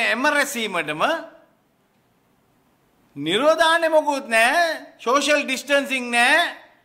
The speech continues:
මාස්ක් නෑ, මොකුත් නෑ, දහස් ගණන් ගේන්න පුළුවන්. ඒක බලන්න යන්නත් රේඩ් කරන්නත් කවුරුත් නෑ. පොලිසිය උඩ බලාගෙන ඉන්නවා. සෞඛ්‍ය අමාත්‍යාංශය උඩ බලාගෙන ඉන්නවා.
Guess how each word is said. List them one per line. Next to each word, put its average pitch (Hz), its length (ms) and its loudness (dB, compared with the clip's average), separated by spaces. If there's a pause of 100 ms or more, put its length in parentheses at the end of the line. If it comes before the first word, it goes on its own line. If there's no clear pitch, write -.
(460)
මාස්ක් 233 600 2
නෑ, 240 320 4 (580)
මොකුත් 285 340 0
නෑ, 320 340 2
දහස් 294 360 4
ගණන් 320 340 0
ගේන්න 330 260 2
පුළුවන්. 180 360 -6 (2250)
ඒක 311 220 2
බලන්න 294 440 2
යන්නත් 349 460 2
රේඩ් 285 280 2
කරන්නත් 349 540 0
කවුරුත් 320 440 2
නෑ. 262 220 2 (540)
පොලිසිය 247 380 -2 (160)
උඩ 220 180 -2
බලාගෙන 214 420 4
ඉන්නවා. 175 380 -4 (2500)
සෞඛ්‍ය 254 400 0
අමාත්‍යාංශය 254 800 2
උඩ 233 180 0
බලාගෙන 214 460 6
ඉන්නවා. 185 440 0